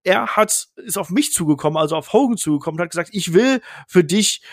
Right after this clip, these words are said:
diesen Jabroni", das ist ja auch ein Begriff, der hier sehr oft, äh, gefallen ist bei Hogan, für Hogan aus dem Weg räumen.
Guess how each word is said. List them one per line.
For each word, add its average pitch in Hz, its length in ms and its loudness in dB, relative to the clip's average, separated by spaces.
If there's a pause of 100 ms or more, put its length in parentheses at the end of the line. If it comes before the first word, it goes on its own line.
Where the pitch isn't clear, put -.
(240)
diesen 170 580 2
Jabroni", 160 680 4
das 143 120 2
ist - 40 -6
ja 135 80 -2
auch 143 100 -2
ein 131 160 -6
Begriff, 131 300 -4
der 135 100 0
hier 127 220 0
sehr 131 220 2
oft, - 280 -10
äh, 123 160 -4
gefallen 127 320 -2
ist 110 160 -8
bei 110 160 0
Hogan, 120 280 -4 (360)
für 185 540 4 (140)
Hogan 208 280 2
aus 180 240 2
dem 151 220 -4
Weg 208 280 2
räumen. 139 360 2